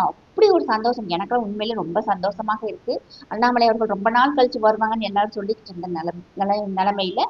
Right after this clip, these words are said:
இவங்க குயிக்கா வந்துட்டாரு. அதே மாதிரி சீக்கிரமாகவும் வந்து அரசியல்ல வந்து அவங்க சீக்கிரமா பங்கெடுத்துக்கணும். நிறைய பொதுக்கூட்டங்களுக்கு வந்து அவங்க வந்து போகணும். இந்த விஷயத்தை வந்து நம்ம எல்லா சோஷியல் மீடியாவிலும் நீங்க சொல்லுங்க, "அண்ணாமலை சீக்கிரம் நீங்க வந்து பொதுக்கூட்டத்துல கலந்துக்கங்க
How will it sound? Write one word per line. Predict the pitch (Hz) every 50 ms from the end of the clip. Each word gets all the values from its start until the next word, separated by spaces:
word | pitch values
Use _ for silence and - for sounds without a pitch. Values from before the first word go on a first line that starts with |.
| - - -
இவங்க | - 285 - 240 240 254 254
குயிக்கா | 254 269 269 - - 311 294 240
வந்துட்டாரு. | 190 196 196 190 - 196 208 -
அதே | - 165 202 202 240 247
மாதிரி | 240 240 247 247
சீக்கிரமாகவும் | - 247 240 - 247 240 233 220 214 220 220 226
வந்து | 214 196 196 - 359 466 - - - - _ -
அரசியல்ல | 202 208 240 359 349 - 339 311 277 220
வந்து | 214 214 214 214 247 247
அவங்க | 220 208 196 202 190
சீக்கிரமா | 233 - - 226 226 226 208 220 233 233 -
பங்கெடுத்துக்கணும். | 208 190 214 202 226 220 226 - 220 208 190 202 233 285 294 - - -
நிறைய | - 180 180 190 247 294 302 - -
பொதுக்கூட்டங்களுக்கு | 240 247 320 - - 339 - 330 269 247 220 220 220
வந்து | 220 214 214 226 226
அவங்க | 208 190 185 185 185 185
வந்து | 190 196 196 185 - -
போகணும். | - 196 202 196 208 226 277 339 - - - - - - -
இந்த | 240 226 233
விஷயத்தை | 233 233 233 359 359 285 247
வந்து | 262 320
நம்ம | 302 269 240 208
எல்லா | 190 185 185 208 220 226 233 220 214 202 202
சோஷியல் | 208 226 240 247 311 311 262 240
மீடியாவிலும் | 208 208 202 202 226 226
நீங்க | 214 190 185 175 185
சொல்லுங்க, | 180 180 185 190 208 233 240 220 190 - - _
"அண்ணாமலை | - 165 156 170 190 202 202 202 202 202 196 -
சீக்கிரம் | 208 202 - 202 202
நீங்க | 190 185 190 202
வந்து | 220 -
பொதுக்கூட்டத்துல | 208 196 208 208 214 175 - 180 185 202 -
கலந்துக்கங்க | 175 175 185 196 - - 185 180 175